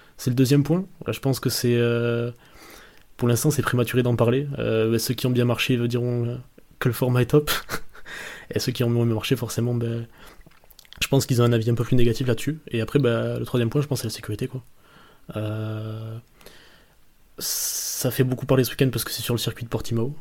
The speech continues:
euh, qui a quelques points peut-être à revoir. Mais, euh... mais à voir aussi, euh, les excès d'engagement, parce que c'était un peu un battle royale dans les premiers tours. Euh, j'ai cru qu'ils allaient pas finir à beaucoup. Ça s'est pas mal rentré dedans, et cetera. Il y avait pas mal de déchets. Donc, euh,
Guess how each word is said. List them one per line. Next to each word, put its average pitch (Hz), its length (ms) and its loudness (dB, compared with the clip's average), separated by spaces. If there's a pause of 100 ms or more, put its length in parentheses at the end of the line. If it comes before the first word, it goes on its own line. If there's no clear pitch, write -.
euh, 113 140 -4
qui - 140 -6
a - 20 -4
quelques 117 220 -2
points 120 160 0
peut-être 117 240 -4
à - 20 -2
revoir. 120 280 0
Mais, 120 160 0
euh... 120 400 0 (640)
mais 117 200 2
à 123 80 0
voir 123 220 4
aussi, 127 320 0
euh, 120 100 4
les 120 200 2
excès 120 180 -2
d'engagement, 123 460 2
parce 123 160 -6
que 120 360 -2 (220)
c'était - 300 -4
un 127 100 0
peu 135 140 0
un 131 60 2
battle 127 260 2
royale 131 280 0
dans 123 120 -2
les 123 80 2
premiers 123 240 -2
tours. 160 240 -6 (280)
Euh, 123 420 -2
j'ai 123 120 -6
cru - 140 -10
qu'ils 123 100 -4
allaient 123 100 0
pas 131 140 -2
finir 135 220 0
à 127 40 2
beaucoup. 127 280 -2 (580)
Ça - 140 -8
s'est - 160 -4
pas 127 120 0
mal 131 140 2
rentré 127 320 -2
dedans, 131 160 -2
et 127 60 -2
cetera. 151 240 -2
Il 156 40 4
y - 20 6
avait 131 40 6
pas 147 100 0
mal 160 140 4
de 139 60 2
déchets. 139 260 -2 (180)
Donc, 120 300 -2
euh, 123 500 -2